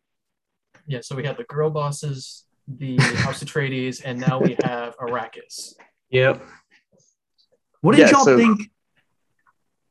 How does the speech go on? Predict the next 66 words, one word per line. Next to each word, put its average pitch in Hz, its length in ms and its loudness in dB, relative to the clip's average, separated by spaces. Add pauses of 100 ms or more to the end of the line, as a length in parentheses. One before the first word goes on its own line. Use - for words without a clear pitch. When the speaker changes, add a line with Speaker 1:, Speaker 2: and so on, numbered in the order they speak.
(600)
Speaker 3:
Yeah, 170 140 4
what 120 100 6
do 135 60 4
we 127 80 2
think? - 240 -6 (500)
Speaker 2:
What 202 140 2
did 269 160 4
y'all 320 160 4
think 254 200 -2
of 220 60 2
at 202 120 0
the 190 60 -2
beginning? 160 340 2
This 156 80 2
is - 20 -4
the 160 60 -2
last 165 180 0
thing 185 80 2
I 151 40 2
want 147 200 -2
to - 80 -18
touch 151 200 -6
on 135 140 -4
in 127 80 -8
sort 135 160 -6
of 131 40 -4
the 120 80 -4
exposition 135 360 -8
section. - 340 -8
What 175 100 0
did 254 80 -2
y'all 285 120 -4
think 247 160 -4
of 147 120 -4
Duncan 156 340 -4
Idaho 120 500 -6 (560)
being 156 400 2
much 156 220 0
more 165 140 2
like, 139 180 -2
him 180 140 -2
and 160 120 -2
Paul 170 240 -4
are 143 60 -4
much 143 280 -6
more 151 160 -4
portrayed 147 340 -6
as, 143 80 -4
like, 123 240 -12
bros 123 640 -4
in 139 120 -6
this 135 140 -6
Speaker 1:
You 156 100 -2
know 196 100 2
Speaker 2:
movie 226 220 -2
Speaker 1:
what? - 80 -16 (120)
Speaker 2:
than 135 80 -16
Speaker 1:
You 139 100 -4
know 175 80 0
Speaker 2:
they 131 80 0
are - 40 2
Speaker 1:
what? 123 60 0
Speaker 2:
in 117 60 -2
the 113 40 -2
book? 104 320 -6
Speaker 1:
I 160 640 -6